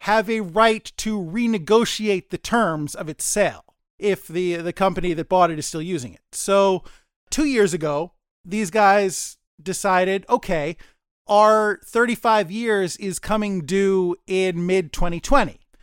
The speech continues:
So in twenty eighteen, they submitted to the Phillies their intention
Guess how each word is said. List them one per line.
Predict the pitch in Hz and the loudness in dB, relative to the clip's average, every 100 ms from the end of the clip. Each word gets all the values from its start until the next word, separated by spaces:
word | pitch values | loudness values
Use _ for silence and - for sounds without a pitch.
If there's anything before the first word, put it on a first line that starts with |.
| _ _ | _ _
So | - 208 202 | -6 0 0
in | 208 208 | 0 -2
twenty | - 254 262 | 0 0 2
eighteen, | 233 220 - 320 294 196 190 - - _ | 0 -2 -2 -2 -2 -2 -6 -10 -20 _
they | 156 208 214 208 | -4 0 0 0
submitted | - 226 214 233 226 214 170 _ | -4 -2 2 4 4 2 -2 _
to | - 247 | -6 -4
the | 240 | -4
Phillies | - 269 226 185 180 - - | 2 4 4 2 0 -4 -14
their | 165 196 202 | -6 -4 -2
intention | 196 - 247 269 - 202 180 175 | -6 -6 -2 -2 -2 -4 -2 -6